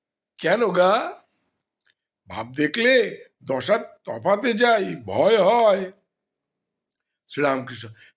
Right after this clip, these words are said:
যিনি ইষ্ট, তিনিই গুরুরূপ হয়ে আসেন। সব সাধনের পর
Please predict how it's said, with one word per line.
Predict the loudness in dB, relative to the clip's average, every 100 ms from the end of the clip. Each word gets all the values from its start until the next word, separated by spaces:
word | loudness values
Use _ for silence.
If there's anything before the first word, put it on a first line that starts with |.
| _
যিনি | -4 0 2 2 2
ইষ্ট, | 0 -2 0 2 2 0
তিনিই | -2 2 2 2
গুরুরূপ | 2 2 4 4 2 -4 _ _ _
হয়ে | -4
আসেন। | -2 -2 -8 -12 -18 _ -20 _
সব | -4 -4
সাধনের | -2 0 0 0 -2
পর | 0 2 2 0